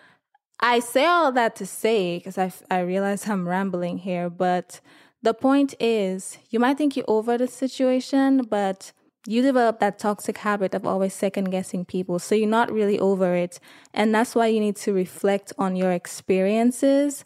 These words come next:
so you can try to pull out these toxic patterns that you may have created as a result.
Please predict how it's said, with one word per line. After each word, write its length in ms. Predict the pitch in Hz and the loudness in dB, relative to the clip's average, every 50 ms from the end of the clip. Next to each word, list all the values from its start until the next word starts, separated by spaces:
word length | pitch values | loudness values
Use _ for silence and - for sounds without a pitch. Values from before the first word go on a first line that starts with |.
| - _ _ _ - | -20 _ _ _ -10
so 160 | - - 226 | 0 0 2
you 180 | 226 220 226 | 2 2 0
can 200 | 214 - 214 208 | 0 0 -2 -2
try 280 | 208 - - - 220 226 | -2 -2 -2 0 0 0
to 160 | 226 - 233 233 | 0 -2 -4 -6
pull 400 | - _ - - 277 247 226 - | -4 _ -4 0 2 2 2 2
out 300 | - 202 202 196 196 - | 2 2 2 2 2 0
these 220 | - 202 196 - - | -2 -2 -2 -4 -6
toxic 640 | - - 226 214 214 - - - - 233 - _ | -4 0 0 0 0 -2 -4 -4 -4 -4 -4 _
patterns 600 | - - 208 202 202 - - 220 214 202 202 202 - | -2 0 0 0 0 0 -2 -2 0 0 -2 0 0
that 280 | 196 190 185 180 - | 2 2 2 0 -2
you 300 | 185 175 175 180 190 196 | -6 -8 -4 -2 -2 0
may 200 | 202 202 202 196 | 0 0 0 0
have 280 | 196 190 190 180 - - | 0 -2 -4 -4 -4 -8
created 640 | - - 226 208 185 180 175 185 185 - 214 208 196 | -8 -6 -4 -2 0 0 -2 -2 -2 -2 -2 0 2
as 240 | 190 185 185 - | 0 0 0 -2
a 80 | 196 185 | -2 -2
result. 580 | 180 180 180 175 - 175 180 202 240 269 269 | 0 -2 -2 0 0 2 2 2 2 0 -4